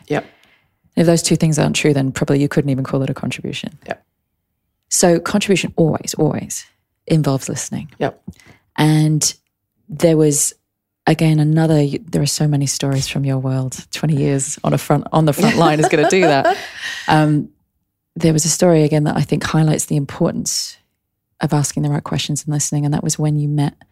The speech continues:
Speaker 2: the Dalai Lama.
Speaker 1: Oh, yeah.
Speaker 2: And went on to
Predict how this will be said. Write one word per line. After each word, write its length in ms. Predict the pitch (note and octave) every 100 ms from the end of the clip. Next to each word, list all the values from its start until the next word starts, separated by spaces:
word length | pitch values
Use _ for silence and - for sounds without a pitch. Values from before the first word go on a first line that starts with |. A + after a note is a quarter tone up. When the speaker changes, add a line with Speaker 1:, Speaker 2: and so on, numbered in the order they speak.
| _ _ _
Speaker 2:
the 100 | C#3
Dalai 300 | D3 C#3 C#3
Lama. 400 | C#3+ C#3 C3+ - - _ _ _ -
Speaker 1:
Oh, 140 | -
yeah. 240 | - B2+ C#3+ - _ _ _ _ _ _ _ _ _ _ _ -
Speaker 2:
And 420 | C#3+ C#3 C#3 C#3+
went 180 | D3 C#3
on 280 | C#3+ C#3+ C#3+
to 680 | - D#3 C#3+ C#3 C3+ C3+